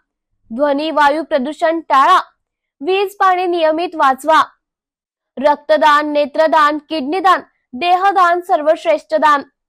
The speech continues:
असा संदेश ध्वजारोहण सोहळ्यात देण्यात आला. मूक प्राण्यांसाठी, पक्ष्यांसाठी योगदान देणाऱ्यांचा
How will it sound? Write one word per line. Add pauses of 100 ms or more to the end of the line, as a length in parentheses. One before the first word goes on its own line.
(280)
असा
संदेश
ध्वजारोहण
सोहळ्यात
देण्यात
आला. (1000)
मूक
प्राण्यांसाठी, (200)
पक्ष्यांसाठी
योगदान
देणाऱ्यांचा